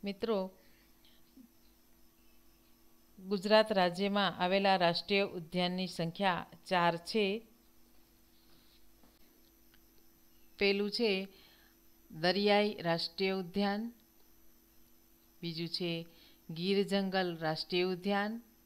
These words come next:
ત્રીજું છે વેળાવદર બ્લેક બક કાળિયાર રાષ્ટ્રીય ઉદ્યાન અને ચોથું છે વાંસદા રાષ્ટ્રીય ઉદ્યાન.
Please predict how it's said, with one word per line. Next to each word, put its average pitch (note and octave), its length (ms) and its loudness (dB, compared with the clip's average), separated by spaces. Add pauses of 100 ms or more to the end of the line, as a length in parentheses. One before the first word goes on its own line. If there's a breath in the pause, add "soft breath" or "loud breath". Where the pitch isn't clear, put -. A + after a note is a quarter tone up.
(1500)
ત્રીજું F#3 440 -2
છે G#3 200 -2 (500 soft breath)
વેળાવદર F3+ 880 0 (360 soft breath)
બ્લેક F#3 280 0 (360)
બક F#3 240 2 (260)
કાળિયાર F#3 600 4
રાષ્ટ્રીય E3+ 440 0
ઉદ્યાન G#3 560 -2 (460)
અને F3 500 -8
ચોથું F#3+ 420 -4
છે G#3+ 220 -2 (460 loud breath)
વાંસદા F#3 960 2 (360 loud breath)
રાષ્ટ્રીય E3+ 500 0
ઉદ્યાન. D3+ 500 -4